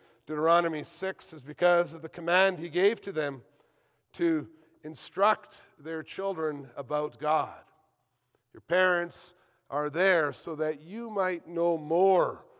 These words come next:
about the Lord. And what we learn about parents in our homes as we're growing up, learning about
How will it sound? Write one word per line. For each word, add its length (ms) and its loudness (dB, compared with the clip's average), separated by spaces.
about 360 -2
the 80 -4
Lord. 280 -4
And 80 -10
what 140 2
we 140 -4
learn 480 4
about 420 0
parents 880 2
in 100 -6
our 160 2
homes 480 4
as 160 -10
we're 120 -4
growing 460 2
up, 220 0
learning 420 4
about 540 2